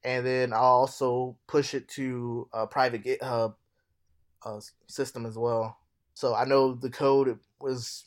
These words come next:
on my GitHub. N-, not public, obviously, especially for a lot of things, but it's easier because I have two, I basically have two computers on one. So if I have to go back and forth between my Windows or my Mac, then all I do is just pull,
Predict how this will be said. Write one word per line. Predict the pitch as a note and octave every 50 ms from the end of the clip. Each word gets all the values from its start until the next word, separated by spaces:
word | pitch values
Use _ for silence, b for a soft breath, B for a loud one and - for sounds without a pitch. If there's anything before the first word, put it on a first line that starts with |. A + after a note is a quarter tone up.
| _
on | - B2+ C3 B2+ B2+ B2 B2 A#2+ - _
my | A#2+ A2+
GitHub. | A2 G#2+ B2 A#2 C#3 C#3 C#3+ D3 C#3+ _ b b b b b b _ _
N-, | C#3 _ _ _
not | C#3 D#3+ F3 F3+ - -
public, | - D#3 C#3+ C#3+ D3 C#3+
obviously, | B2 C#3+ D3 D3 D3+ D3 D3 C#3+ - D#3 D3+ D3 C#3+ D3+ F3 D3+
especially | D3 - _ C#3 C3 B2 B2 C#3
for | C3 A#2+ - C3+ B2+ B2+ B2 A#2+ A#2 - B B B B B
a | -
lot | A#2+ A#2+ B2
of | A#2 -
things, | C#3 C3+ C3 A#2+
but | B2 C3
it's | B2+ A#2+ -
easier | D#3+ D#3+ E3 D3+ D3 D3 C#3+ C#3+
because | C3+ C3 B2+ - D3 C3+ A#2+ - -
I | A2 B2
have | C#3 C#3 C3+ B2+ -
two, | - E3 E3 D#3+ D3+ D3 _ _ -
I | C3
basically | C3+ D3 D#3+ D#3+ - - D3
have | C3+ A#2+ B2
two | - C3+
computers | C3+ C3 B2 - C#3 C3 A#2 A2
on | A2 A2
one. | B2 C3+ C#3 C3 A#2 A2 B B B B B B
So | - - C3 B2 B2 A#2+
if | A2+ B2 - C#3
I | C3
have | C3+ C3+
to | -
go | C3+ C3 C3
back | B2 C3 B2+ B2+ A#2+
and | A#2+ A#2
forth | - - C#3 C3+ C3 B2
between | C3 B2 - C3 B2 B2 A#2+ A#2+ A#2
my | G#2+ G2+ G2
Windows | B2 C#3 C#3+ C3+ C3 B2+ B2+ B2+ B2
or | A#2
my | G#2 G2+
Mac, | G#2 A#2 B2 B2 A#2 A2 B B B B B B
then | - A#2+
all | A#2+ B2+
I | B2+ B2+ B2
do | A#2+ A#2 B2+
is | B2 A#2
just | A2 G#2+ -
pull, | - - C#3 C3+ C3 B2+ B2 B2 A#2+ A#2